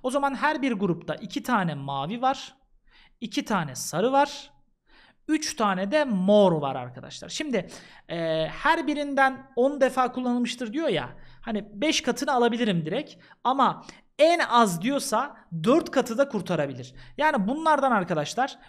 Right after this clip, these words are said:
dört seri yaptığınız zaman sekiz tane mavi, sekiz tane sarı, on iki tane mor. Bak moru zaten en az on tane kullandırdık.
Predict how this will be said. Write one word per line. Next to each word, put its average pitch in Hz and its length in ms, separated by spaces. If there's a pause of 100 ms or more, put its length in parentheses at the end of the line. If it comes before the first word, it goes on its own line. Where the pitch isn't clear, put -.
(200)
dört 330 220
seri 185 340
yaptığınız 208 500
zaman 165 420
sekiz - 520
tane 165 300
mavi, 170 600 (640)
sekiz 254 540
tane 151 320
sarı, 294 560 (340)
on 320 160
iki 254 200
tane 196 260
mor. 156 240
Bak 180 160
moru 294 340
zaten 277 380
en 277 140
az 262 160
on 269 120
tane 202 260
kullandırdık. 143 600